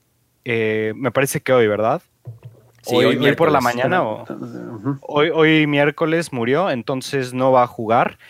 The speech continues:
Speaker 1: Y bueno, cambiando, yéndonos hacia, hacia el partido, yo creo que también muy superior. O más bien, no muy superior, sino muy inferiores los Lions.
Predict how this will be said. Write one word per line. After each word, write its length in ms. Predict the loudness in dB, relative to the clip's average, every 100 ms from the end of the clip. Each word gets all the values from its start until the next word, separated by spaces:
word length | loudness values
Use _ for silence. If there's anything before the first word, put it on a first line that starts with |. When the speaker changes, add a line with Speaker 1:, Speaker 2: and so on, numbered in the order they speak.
| -20 _ _ _
Speaker 1:
Y 520 | -6 -2 -2 -2 -2 -2
bueno, 240 | -2 -4 _ _
cambiando, 720 | -4 0 0 2 2 2 -2 -10 -4
yéndonos 460 | 0 0 -2 -6
hacia, 240 | -8 -6 -6
hacia 160 | -4
el 100 | -6
partido, 420 | -4 -4 0 0 2
yo 140 | 0
creo 140 | -4
que 100 | -8
también 340 | -6 -6 -6 -4
muy 180 | -2 -2
superior. 540 | -4 -6 -6 -6 -10 -14 -20 _
O 100 | -2
más 220 | 0 0
bien, 300 | -2 -2 -6 -18 _ _
no 220 | -4 0 2
muy 180 | 2
superior, 480 | 0 -4 -2 -2 -2
sino 220 | -6 -8 -6
muy 300 | -2 0 -2
inferiores 520 | -4 -6 -6 -6 -10
los 140 | -12 -8
Lions. 440 | -8 -10 -18